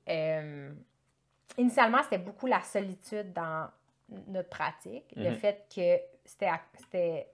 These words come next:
Speaker 1: en ce moment, c'est à contre-courant. Fait qu'il y a un certain sentiment d'isolement. Euh,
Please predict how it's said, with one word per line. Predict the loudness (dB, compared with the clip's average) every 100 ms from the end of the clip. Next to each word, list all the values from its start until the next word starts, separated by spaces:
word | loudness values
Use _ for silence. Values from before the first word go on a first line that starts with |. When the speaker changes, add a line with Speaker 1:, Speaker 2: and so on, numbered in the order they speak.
| _
Speaker 1:
en | -4 -2
ce | -2
moment, | 0 0
c'est | 0
à | 0
contre-courant. | 0 -4 -4 -6 -8 -8 -8
Fait | -6
qu'il | -2 2
y |
a | 2
un |
certain | 2 -6 -2 -2 -2
sentiment | -6 -6 -10 -10
d'isolement. | -10 -10 -10 -12 -14 -16 -20 -20 -20 _ _ _ 2
Euh, | 6 6 4 0